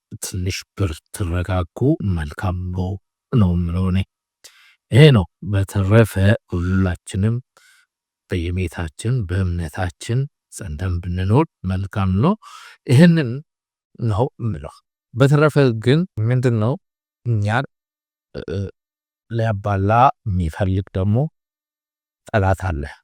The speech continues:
ወዳጅ አድርገን ያስቀመጥነው፣ እ፣ በተለይ በወዳጆቻችን ቤት ውስጥ፣ እ፣ አጋንንት፣ እ፣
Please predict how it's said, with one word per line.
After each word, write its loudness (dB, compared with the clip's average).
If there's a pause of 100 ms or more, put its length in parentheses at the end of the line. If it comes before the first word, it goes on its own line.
(180)
ወዳጅ -2 (720)
አድርገን -12 (840)
ያስቀመጥነው፣ -4 (1200)
እ፣ 4 (680)
በተለይ 4 (200)
በወዳጆቻችን -2 (180)
ቤት 0 (160)
ውስጥ፣ 0 (720)
እ፣ -2 (460)
አጋንንት፣ -4 (580)
እ፣ -2